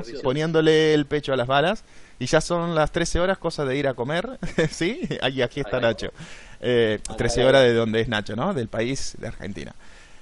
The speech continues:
Speaker 2: Así que, Nacho, te vamos a liberar. Ya creo que es más que suficiente. Yo tengo,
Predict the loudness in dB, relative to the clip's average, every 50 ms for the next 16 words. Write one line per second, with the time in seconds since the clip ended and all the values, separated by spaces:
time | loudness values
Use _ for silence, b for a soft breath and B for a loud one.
0 | B B 0 0 0 0 0 0 2 2 2 2 0 -2 0 2 2 2 2 2
1 | 6 6 6 8 8 6 4 4 2 2 0 0 -2 -2 -4 -8 -2 0 0 2
2 | 4 6 6 6 6 6 4 4 4 4 4 4 4 2 2 0 -4 -4 -4 -4
3 | -2 0 0 2 0 0 0 -2 0 0 0 0 2 0 0 -2